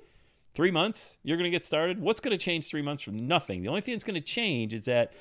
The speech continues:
you could have been ninety days further along on this journey, but you chose not to. You made a decision. You made a conscious decision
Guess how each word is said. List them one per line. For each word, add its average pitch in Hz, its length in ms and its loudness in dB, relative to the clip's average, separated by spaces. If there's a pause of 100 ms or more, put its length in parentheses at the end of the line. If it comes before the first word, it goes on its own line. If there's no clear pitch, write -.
(220)
you 190 480 0
could 165 260 2
have 131 300 4
been 120 320 2
ninety 160 440 2
days 139 380 0
further 113 640 0 (160)
along 107 640 4 (120)
on 135 280 2
this 147 200 0
journey, 110 580 -2 (460)
but 110 140 2
you 113 60 -4
chose 113 340 2
not 107 240 -4
to. 64 220 -8
You 143 80 -4
made 185 160 4
a 175 40 -4
decision. 151 260 -2
You 98 60 -2
made 101 220 2
a - 140 -12
conscious 156 460 0
decision 101 520 -6